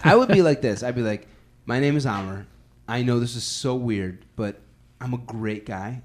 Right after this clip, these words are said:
and I'm really looking to meet an awesome woman. Would you, would you,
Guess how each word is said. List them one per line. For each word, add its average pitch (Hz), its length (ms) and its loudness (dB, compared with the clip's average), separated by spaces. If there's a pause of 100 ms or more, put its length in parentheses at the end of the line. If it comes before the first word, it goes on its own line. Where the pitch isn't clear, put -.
and 123 80 -4
I'm 120 160 -4
really 131 260 -2
looking 113 240 -4
to 101 60 -6
meet 95 340 -8 (500)
an 113 100 -8
awesome 104 340 -10
woman. 131 320 -6 (520)
Would 120 220 -8
you, 123 120 -12
would 123 200 -6
you, 123 260 -4